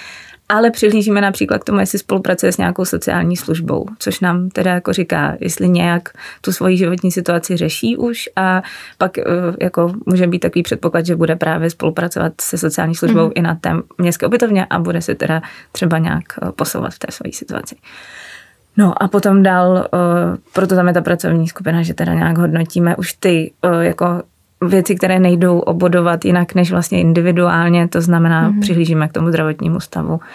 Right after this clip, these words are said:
Speaker 1: eh, a celkové sociální situaci toho člověka. No
Speaker 2: Yes.
Speaker 1: a potom ten, kdo teda, eh, získá vlastně, nebo podle toho, kolik získají bodů ti žadatelé, tak se zařazují do pořadníku,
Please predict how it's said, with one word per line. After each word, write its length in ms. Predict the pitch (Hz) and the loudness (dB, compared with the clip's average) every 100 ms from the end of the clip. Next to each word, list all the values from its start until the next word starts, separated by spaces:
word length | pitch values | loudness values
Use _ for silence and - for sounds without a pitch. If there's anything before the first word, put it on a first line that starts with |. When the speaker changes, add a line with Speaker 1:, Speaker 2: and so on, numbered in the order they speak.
| - - - | -20 -14 -6
Speaker 1:
eh, 40 | 175 - | -2 -2
a 80 | |
celkové 320 | 170 160 156 165 | 0 0 0 -2
sociální 380 | 165 170 160 | -4 -4 -4
situaci 400 | - - - 170 | -4 -6 -6 -6
toho 180 | - 170 | -8 -10
člověka. 400 | - - - - - _ _ - - - - | -10 -12 -12 -14 -18 _ _ -20 -20 -12 -6
No 120 | 180 - | -6 -6
Speaker 2:
Yes. 100 | 214 - | -8 -4
Speaker 1:
a 80 | 202 | -2
potom 480 | - - 208 254 294 - | -2 0 0 0 -4 -2
ten, 140 | 190 196 | 0 2
kdo 160 | 185 | 2
teda, 480 | 185 190 185 180 - - 190 180 175 | 2 2 2 0 -2 -2 0 2 2
eh, 40 | 180 | 0
získá 420 | 185 175 - 175 | -2 -4 -2 0
vlastně, 480 | 175 175 185 175 180 - | 0 0 0 0 0 2
nebo 300 | 190 160 151 - | 2 2 -2 0
podle 200 | 202 196 | 2 4
toho, 180 | 196 | 2
kolik 220 | 185 175 175 | 2 2 0
získají 400 | 180 - 165 160 | -6 -4 -4 -2
bodů 320 | 190 233 233 | 2 2 2
ti 160 | 226 | 2
žadatelé, 400 | 208 196 190 190 | 2 2 2 0
tak 160 | 190 180 | 0 -2
se 100 | - | -4
zařazují 540 | 180 180 170 175 165 | -2 0 0 0 0
do 100 | 156 | -2
pořadníku, 720 | 165 190 214 208 208 208 202 | -2 0 2 2 0 0 -2